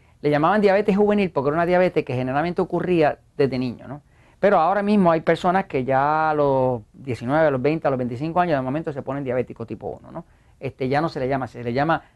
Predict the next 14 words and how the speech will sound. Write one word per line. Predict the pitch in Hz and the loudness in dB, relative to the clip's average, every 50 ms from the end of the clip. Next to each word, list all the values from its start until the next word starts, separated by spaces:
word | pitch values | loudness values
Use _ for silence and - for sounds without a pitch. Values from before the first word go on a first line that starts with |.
| _ _ | _ _
diabetes, | - - 147 139 127 131 135 135 135 156 180 175 - 196 196 185 - - - - | -20 -16 -14 -8 -2 0 2 4 4 4 2 2 0 0 0 -2 -4 -8 -8 -4
ah, | 147 143 139 139 135 135 135 127 123 131 135 127 123 123 123 123 120 - | -2 0 2 2 2 2 0 0 0 0 0 2 2 2 2 0 -2 -4
ah, | _ - - _ _ | _ -20 -20 _ _
eh, | - - 156 139 139 - 156 151 135 127 127 - - | -16 -12 -10 -10 -10 -8 -4 -2 0 0 0 0 2
insulino | - 156 147 - 156 160 175 175 | 2 2 2 2 2 2 4 4
dependiente, | 160 170 165 143 123 117 117 101 92 101 - | 4 2 2 2 -2 -4 -6 -10 -12 -14 -14
o | 117 | -8
sea | - 147 | -6 -2
que | 120 131 | 0 2
depende | 131 131 - 147 151 170 170 160 | 2 2 2 2 0 0 0 0
de | 143 | -2
la | 123 | -2
insulina, | 120 117 107 - 107 - - - 127 147 | -6 -10 -14 -16 -18 -20 -20 -20 -20 -20
¿no? | 143 | -20